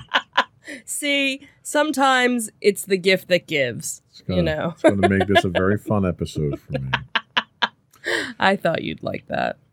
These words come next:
Speaker 2: So, we're recording kinda a little off schedule today.
Speaker 1: Yeah, we had a couple of events that popped up, and
Speaker 2: We couldn't get around to doing it on,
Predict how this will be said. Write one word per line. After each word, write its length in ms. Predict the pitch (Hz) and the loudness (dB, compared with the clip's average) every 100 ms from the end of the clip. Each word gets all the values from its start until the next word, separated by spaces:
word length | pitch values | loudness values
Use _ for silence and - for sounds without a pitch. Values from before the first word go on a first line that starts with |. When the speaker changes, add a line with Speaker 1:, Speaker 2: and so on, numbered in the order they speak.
| _ | _
Speaker 2:
So, 640 | - 131 117 110 104 101 - | 0 2 4 4 2 0 -4
we're 460 | 120 117 113 113 110 | 0 4 6 6 4
recording 840 | 107 107 _ 160 160 151 143 139 | 2 0 _ 2 4 2 2 0
kinda 300 | - 131 123 | 2 2 4
a 20 | |
little 220 | 131 165 | 2 2
off 160 | 156 156 | -2 -4
schedule 400 | - 123 101 104 | 2 2 4 2
today. 420 | - 92 101 151 | 0 2 4 4
Speaker 1:
Yeah, 380 | 208 247 240 240 | 4 4 4 2
we 140 | 240 262 | 2 4
had 260 | 269 285 | 4 2
a 340 | 294 285 294 294 | 2 0 0 -2
couple 300 | - 349 403 | 0 2 2
of 100 | 403 | 2
events 500 | 403 403 247 208 - | 0 4 6 4 0
that 180 | 208 196 | -2 0
popped 380 | 190 165 - 170 | 0 0 0 2
up, 420 | 147 170 330 - | 4 4 2 -4
and 460 | 208 180 175 170 175 _ | -6 -6 -10 -12 -16 _
Speaker 2:
We 120 | - | -14
couldn't 320 | - 98 92 90 | 0 2 2 4
get 120 | 92 | 4
around 300 | 92 92 92 | 4 2 2
to 80 | 90 | 2
doing 340 | 95 95 92 | 2 2 2
it 100 | 90 | 2
on, 300 | 90 87 90 | 2 0 0